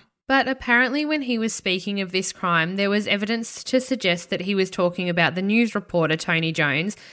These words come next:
and not the twenty-year-old Tony Jones, the actual subject,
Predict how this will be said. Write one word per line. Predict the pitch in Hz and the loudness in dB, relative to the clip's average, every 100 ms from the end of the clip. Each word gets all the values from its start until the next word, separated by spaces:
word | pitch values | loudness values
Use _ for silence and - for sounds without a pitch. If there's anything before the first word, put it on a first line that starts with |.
| - _ - | -20 _ -2
and | 220 | 2
not | 214 | 2
the | 226 | 0
twenty-year-old | - 202 190 185 175 180 | 0 2 4 4 4 2
Tony | 170 175 165 165 | -2 -2 0 0
Jones, | 160 147 143 156 | 2 2 0 -2
the | - 165 151 | 0 0 2
actual | 104 156 - 160 | 0 -2 -4 -8
subject, | - 196 180 147 - - | 0 -2 0 -8 -8 -12